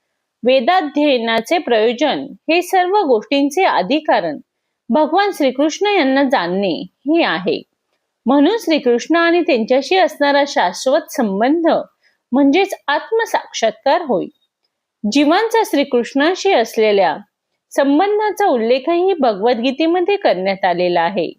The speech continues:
जीव हे श्रीकृष्णांचे अंश आहेत, म्हणून जीवाने कृष्ण भावनेने पुनरुज्जीवन करणे व ही वैदिक ज्ञानाची परमोच्च पूर्णावस्था आहे,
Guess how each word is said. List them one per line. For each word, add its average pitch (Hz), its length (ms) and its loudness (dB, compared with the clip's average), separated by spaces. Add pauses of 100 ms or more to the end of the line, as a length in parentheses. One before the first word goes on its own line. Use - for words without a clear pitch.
(680)
जीव 381 360 2
हे 226 280 0
श्रीकृष्णांचे 320 920 -2
अंश 247 340 -2
आहेत, 190 320 -2 (560)
म्हणून 339 400 2
जीवाने 262 680 0 (140)
कृष्ण 339 460 -2
भावनेने 254 800 0 (460)
पुनरुज्जीवन 339 840 0
करणे 208 520 -2 (500)
व 240 40 2
ही 262 320 2
वैदिक 269 540 0
ज्ञानाची 247 580 -2
परमोच्च 285 800 -2 (440)
पूर्णावस्था 349 760 0
आहे, 196 460 -2